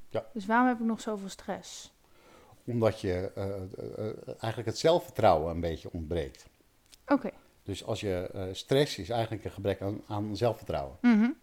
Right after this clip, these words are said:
Speaker 1: Stress is, eh, a-, st-, enerzijds is stress je focus op wat je niet wilt. Maar het feit dat je het niet wilt, is eigenlijk een gebrek aan zelfvertrouwen. Want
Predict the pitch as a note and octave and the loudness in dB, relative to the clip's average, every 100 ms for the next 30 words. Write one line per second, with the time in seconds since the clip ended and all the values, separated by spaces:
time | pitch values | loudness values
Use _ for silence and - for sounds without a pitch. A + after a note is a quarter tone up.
0 | _ _ - A#2 - - E2+ - - F#2 | _ _ -4 -4 -2 -6 -6 -8 -8 -6
1 | E2+ D#2+ - G2 - - - - - - | -6 -8 -8 -10 -10 -14 -20 -20 -8 -4
2 | - - _ _ _ _ - D3+ F#3+ F3+ | -4 -6 _ _ _ _ 4 6 8 8
3 | A#2 A#2 F#2 C3+ - - B2+ G2+ - - | 10 8 8 2 -2 2 4 4 0 -4
4 | G2 - D3 F3+ - - G2 G#2 - F2+ | 0 4 6 4 0 -4 -4 -2 0 2
5 | F2 G#2+ E3 D3 F#2+ F#2 D3 A3+ - - | 4 4 4 4 4 6 4 0 -8 -16
6 | - - - - _ G2+ G2+ G2 - G#2 | -20 -20 -20 -20 _ 0 2 2 -2 -8
7 | - C#3 D#3+ D3+ C3+ A2+ G2+ E2+ F#2+ G#2+ | 2 4 4 2 0 2 2 2 0 2
8 | F3 - G#2+ C3 E3+ C3 C3+ B2 B2 - | 0 2 4 4 4 -4 -2 -2 -4 -10
9 | - - G#2+ G#2+ A2 F2+ G#2+ A#2 - F#2+ | -14 -8 -6 -4 -6 0 4 4 2 0
10 | E2+ D#2+ G#2+ - - G#2 G2 - | 2 2 0 -4 -4 -4 -4 -10